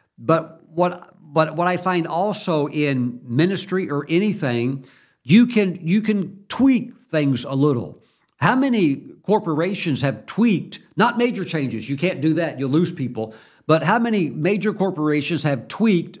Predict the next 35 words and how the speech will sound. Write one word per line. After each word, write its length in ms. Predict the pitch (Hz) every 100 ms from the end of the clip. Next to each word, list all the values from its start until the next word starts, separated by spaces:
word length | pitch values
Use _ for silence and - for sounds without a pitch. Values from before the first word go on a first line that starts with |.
| 135
their 220 | 147 147
logo 580 | 135 165 170 123 113 131
over 260 | 151 147 131
the 120 | 117
decades? 760 | 120 139 139 95 95 131 - - _ _ _ - _
I'm 180 | 139 185
talking 420 | 196 196 147 127
very, 460 | 107 151 196 196 180
very 480 | 117 165 180 170
minor 760 | 147 117 120 135 156 156 131 98
tweaks. 680 | - 143 135 95 - - - _ _ _
How 100 | -
many 140 | 269 240
times 300 | 170 202 170
has 200 | 147 -
Starbucks 760 | 185 196 147 117 120 - - -
tweaked 540 | - 165 - - -
their 160 | 135 127
logo? 480 | 131 117 85 - _ _ _ _
Remember, 340 | 117 143 165 160
it 80 |
used 160 | 139 139
to 60 | 156
have 80 | 107
the 80 |
mermaid 500 | 113 135 139 143 147
in 180 | 135 113
the 60 | 107
center, 460 | - 165 151 156 - _ -
and 120 | 120
now 340 | 156 170 151
it's 320 | - 123 127
just 360 | - 151 147 -
like, 300 | 131 127 123
um, 480 | 123 104 95 90